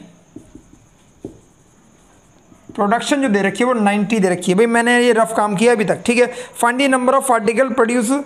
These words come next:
and cost of the each articles, ठीक है। चलिए ये हमारा ख़त्म हो गया। देखिए अगर मैं ये let कर लूँ कि मेरे particular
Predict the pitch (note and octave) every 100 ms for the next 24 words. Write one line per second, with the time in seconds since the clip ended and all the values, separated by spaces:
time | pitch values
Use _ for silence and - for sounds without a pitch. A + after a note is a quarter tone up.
0 | - - - - G#3 A#3 B3+ - A#3 A#3
1 | G3+ A#3 G#3+ D#3+ D3+ C3+ B2 A#2 - C4+
2 | D4 - - D3+ B2 - - - A3 G#3
3 | G#3 G#3+ G3 G#3 G3+ G3 G#3+ - - -
4 | - _ _ _ _ _ - - - G#3+
5 | F3+ F#3 - - - - A#3+ D4 D#4 E4
6 | C4 D#4 D#4 D4+ C4+ G#3 A3+ - - C#4+
7 | C#4+ C#4+ D4+ - C4 A#3 C4+ C#4 D#4